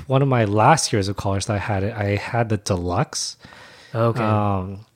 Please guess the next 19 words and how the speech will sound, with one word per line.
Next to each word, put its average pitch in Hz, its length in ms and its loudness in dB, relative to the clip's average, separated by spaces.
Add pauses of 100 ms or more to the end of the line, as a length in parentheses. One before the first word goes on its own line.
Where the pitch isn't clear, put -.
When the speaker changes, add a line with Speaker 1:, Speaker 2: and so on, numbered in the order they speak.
(240)
Speaker 1:
and 131 60 4
I 127 40 4
Speaker 2:
Second 143 240 4
from 127 140 0
the 107 80 -2
top, 110 320 -6
right? 113 420 -8
Speaker 1:
Yeah, 123 260 6
at 120 120 2
the 147 40 0
time 147 280 2
it - 20 6
was 139 100 4
the 120 80 0
second 139 420 0
highest, 101 580 -2
um, 95 240 -6
pass. - 500 -2 (640)
Um, 95 400 -8